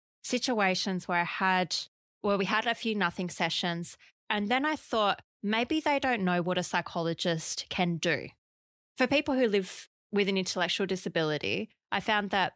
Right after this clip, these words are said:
this, I thought that this might have been the case, and so I would explain to them what I can do as a psychologist and what people come to me for, and I'd be like, "I help people unpack and talk about their feelings.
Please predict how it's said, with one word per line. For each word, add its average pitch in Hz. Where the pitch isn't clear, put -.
this, -
I 196
thought 190
that -
this 180
might 180
have 180
been 175
the 180
case, -
and 208
so -
I 208
would 220
explain 233
to 294
them 202
what 220
I 226
can 214
do 185
as 170
a 175
psychologist 160
and 170
what 175
people 175
come -
to -
me 196
for, -
and 196
I'd 185
be 185
like, 180
"I 226
help 254
people 180
unpack 190
and 175
talk -
about 175
their 170
feelings. 226